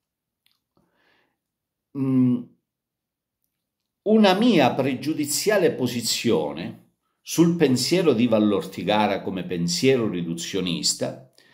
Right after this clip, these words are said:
mi aveva impedito invece di, eh, separare la visione riduzionista di Vallortigara dal contenuto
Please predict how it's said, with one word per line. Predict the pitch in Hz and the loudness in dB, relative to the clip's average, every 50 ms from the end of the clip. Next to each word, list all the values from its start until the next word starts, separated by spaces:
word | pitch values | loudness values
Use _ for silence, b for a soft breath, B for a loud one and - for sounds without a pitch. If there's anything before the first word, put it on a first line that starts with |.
| b b b b b b b - | b b b b b b b -2
mi | 170 233 | 2 4
aveva | 240 233 208 175 151 151 | 4 6 6 4 4 2
impedito | 160 180 208 208 196 175 170 165 170 151 131 113 104 - - 139 | 2 0 -2 -4 -4 -4 -2 0 0 0 0 0 -2 -4 -4 -6
invece | 139 139 143 143 135 123 110 98 92 87 87 85 - 120 113 110 | -6 -4 -6 -6 -4 -4 -2 -2 -2 -2 -2 -4 -4 -4 -4 -2
di, | 113 127 98 87 87 85 87 - - - _ _ _ _ _ _ _ _ _ | -2 -2 -2 0 -2 -2 -4 -6 -12 -18 _ _ _ _ _ _ _ _ _
eh, | - 95 98 98 98 95 95 - - - - - _ | -6 -2 0 2 2 2 2 0 -2 -6 -12 -20 _
separare | - - - - 208 190 - 156 127 107 92 80 73 71 69 - - _ _ _ _ _ _ _ _ _ _ _ _ _ _ _ _ _ _ _ - - | -6 -2 0 2 2 4 4 2 2 2 0 -2 -4 -6 -10 -16 -20 _ _ _ _ _ _ _ _ _ _ _ _ _ _ _ _ _ _ _ -16 -10
la | 90 95 101 104 104 101 101 92 - - 101 | -6 0 2 2 4 2 2 0 -4 -8 -6
visione | 101 123 147 139 - - 214 254 247 190 143 113 107 | 0 2 2 2 2 2 4 4 4 4 2 0 -2
riduzionista | 90 90 95 90 92 92 - - - 107 92 95 104 95 80 - - - - - - _ _ _ _ _ _ _ _ _ _ _ | -4 -4 -6 -6 -8 -8 -10 -10 -10 -10 -8 -6 -6 -6 -6 -8 -10 -12 -14 -18 -20 _ _ _ _ _ _ _ _ _ _ _
di | - 95 117 147 | -6 2 4 4
Vallortigara | 131 110 101 101 107 123 131 - - 196 165 143 107 92 95 110 139 - - - - - _ - | 6 6 4 2 2 2 0 -2 -4 -2 2 2 2 2 2 0 -2 -4 -6 -8 -14 -20 _ -2
dal | - 185 175 170 151 - - - - | 2 4 4 4 4 2 -2 -4 2
contenuto | - 214 254 240 214 214 - 185 190 190 196 202 185 151 123 120 123 123 104 - - - - - _ _ | 4 4 6 6 2 0 0 0 0 0 -2 -4 -4 -4 -4 0 0 0 0 0 -2 -6 -14 -20 _ _